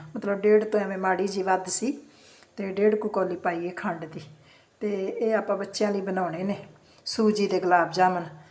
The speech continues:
ਤੇ ਇੱਧਰ ਆਪਾਂ ਚਾਸ਼ਨੀ ਤਿਆਰ ਰੱਖ ਦਿੱਤੀ ਹੈ ਤੇ ਇੱਧਰ ਆਪਾਂ ਤਿਆਰੀ ਕਰਦੇ ਹਾਂ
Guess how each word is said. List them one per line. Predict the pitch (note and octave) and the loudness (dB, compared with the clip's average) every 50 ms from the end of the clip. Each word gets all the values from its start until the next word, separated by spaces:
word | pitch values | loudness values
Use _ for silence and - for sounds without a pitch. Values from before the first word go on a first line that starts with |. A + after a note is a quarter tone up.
| - _ _ _ _ | -20 _ _ _ _
ਤੇ | - G3+ F#3+ F#3 F3+ F3 E3+ E3+ E3 E3 E3+ - - | -8 -6 -4 -4 -4 -4 -4 -6 -6 -8 -8 -6 -4
ਇੱਧਰ | G#3 G3+ G#3 - - G#3 F#3+ | -4 -4 -6 -6 -4 -2 0
ਆਪਾਂ | F#3 F3+ F3+ F#3 F3+ | 0 0 0 -2 -4
ਚਾਸ਼ਨੀ | - G3+ F3+ F3 F3+ - - G#3+ G#3+ | 0 0 0 0 0 0 0 0 2
ਤਿਆਰ | G#3+ A3 G#3+ G3+ F#3 F3+ F3+ | 4 4 6 6 6 4 4
ਰੱਖ | F#3 F#3 - - | 2 0 0 -4
ਦਿੱਤੀ | F3+ F#3 F3 - - F#3+ F3+ | -6 -8 -10 -10 -8 -8 -6
ਹੈ | E3+ D#3+ - - - - - _ _ - | -6 -8 -10 -16 -20 -20 -20 _ _ -8
ਤੇ | - - | -2 -2
ਇੱਧਰ | G#3+ G#3 G#3+ G#3 G3+ | 0 0 0 0 -2
ਆਪਾਂ | F#3+ - G3 F#3 | -2 -2 -4 -4
ਤਿਆਰੀ | - G3+ F#3+ F3+ E3+ F3+ F3+ | -2 0 0 2 2 0 -2
ਕਰਦੇ | - F#3+ F3 D#3+ D#3 - E3+ | -2 -2 -2 -2 -4 -6 -6
ਹਾਂ | E3 | -6